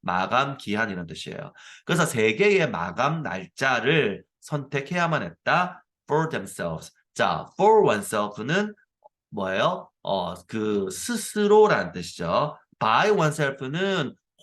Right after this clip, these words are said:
홀로라는 뜻이고, 어, for oneself는 스스로, 외워야 돼요. 스스로 세 개의 마감 날짜를 선택해야만 했다. 자, 그리고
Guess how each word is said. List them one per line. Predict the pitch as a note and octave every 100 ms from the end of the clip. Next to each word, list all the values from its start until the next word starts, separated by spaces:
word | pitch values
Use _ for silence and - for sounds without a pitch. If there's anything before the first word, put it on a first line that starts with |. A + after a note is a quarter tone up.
| -
홀로라는 | B3+ B3+ A#3 D3+ G#2+
뜻이고, | G2 - F2 F2 C3+ D#3+ - - -
어, | -
for | D#3+ G3
oneself는 | D3+ G2+ G#2+ F2+ G#2+ A#2+
스스로, | B2+ G3+ - B2+ G#2 E2+
외워야 | G#2+ B2 D3 G#2
돼요. | F2+ F2 F2 C#3 - - -
스스로 | - - C4+ C#4 A3+ A3+ A#2 F#2
세 | - A2+
개의 | B2 D#3+
마감 | A2+ F#2 A2+ A#2
날짜를 | F#2 F2+ A2 D3
선택해야만 | F#3 F3+ D#3+ D#3+ D3+ A2
했다. | E2+ - E2+ - _ - -
자, | - F#2+
그리고 | G#2+ A2+